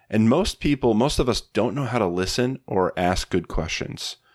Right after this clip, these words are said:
And that goes for people in the church as well. So, so next time you have a conversation with someone, think about, "Man, did I ask them any questions?"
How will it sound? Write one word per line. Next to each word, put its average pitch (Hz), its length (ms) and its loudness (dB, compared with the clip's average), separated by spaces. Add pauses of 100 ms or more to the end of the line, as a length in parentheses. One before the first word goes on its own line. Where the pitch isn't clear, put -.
(760)
And 104 340 2
that 104 240 0
goes 127 220 2
for 120 80 0
people 110 300 2
in 98 80 4
the 92 60 2
church 104 300 0
as 80 100 -4
well. 87 200 2
So, 110 260 2 (120)
so 123 380 2 (300)
next 135 220 0
time 139 120 2
you 135 60 6
have 131 80 4
a 131 40 -2
conversation 131 500 2
with 110 100 2
someone, 92 500 2
think 127 200 0
about, 101 300 2 (140)
"Man, 117 180 0
did 101 120 2
I 107 140 2
ask 175 240 -2
them 101 240 2
any 170 140 0
questions?" 180 760 -4